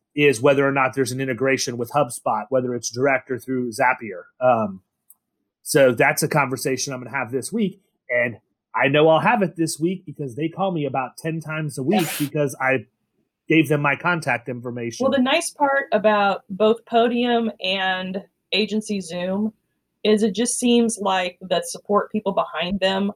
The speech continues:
Speaker 2: are very open to modifying things. They're like, "Well, let's look into this. I'm gonna send this to the development team. I'm gonna talk about this and, and maybe this will happen." And, and they really do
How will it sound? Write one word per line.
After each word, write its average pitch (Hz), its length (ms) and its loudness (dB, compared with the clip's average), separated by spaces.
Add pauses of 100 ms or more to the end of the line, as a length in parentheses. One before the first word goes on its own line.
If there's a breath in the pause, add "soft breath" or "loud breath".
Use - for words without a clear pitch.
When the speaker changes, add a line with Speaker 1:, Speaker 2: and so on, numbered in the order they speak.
(360)
Speaker 2:
are 170 400 6
very 190 680 -2 (400)
open 190 640 0
to 160 580 -2 (540)
modifying 185 760 0
things. 208 300 2
They're 196 80 -6
like, 185 180 0
"Well, 262 120 0
let's 339 200 2
look 403 140 2
into 392 220 2
this. 170 200 0
I'm 254 60 2
gonna 320 120 -2
send 294 180 -2
this 277 100 -4
to 226 60 -6
the 214 100 2
development 240 400 2
team. 185 220 -4
I'm 190 100 0
gonna 240 120 2
talk 226 260 4
about 175 260 2
this 180 300 -2
and, 170 160 -6 (340)
and 185 220 0
maybe 208 220 4
this 190 200 0
will 175 60 -4
happen." 180 500 2
And, 214 240 4
and 226 180 6
they 247 120 4
really 285 340 2
do 214 540 0